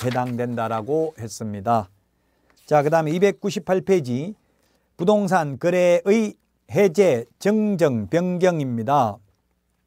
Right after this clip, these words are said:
해제 신고도 동그라미 일 번 두 번째 줄에 삼십 일 이내에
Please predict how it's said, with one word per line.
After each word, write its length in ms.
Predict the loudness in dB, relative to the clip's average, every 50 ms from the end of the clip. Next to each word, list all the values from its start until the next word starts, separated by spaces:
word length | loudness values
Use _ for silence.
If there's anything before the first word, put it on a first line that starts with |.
| _ _ _ _ _ _ _ _ _ _ _ _ _ _ _ _ _ _ _ _ _ _ _ _ _ _ _ _ _ _ _ 2
해제 440 | 4 6 6 6 6 6 4 4 4
신고도 760 | 2 0 -4 0 0 0 2 4 4 6 6 6 4 2 0
동그라미 400 | -4 -4 0 2 2 2 2 2
일 80 | 0 0
번 180 | 0 0 0
두 120 | 0 0 0
번째 260 | 0 0 0 -2 -2
줄에 240 | -2 0 0 0 0
삼십 480 | 0 0 0 0 0 0 0 0 0
일 120 | 0 0 -2
이내에 480 | -2 -2 0 0 2 2 2 0 -2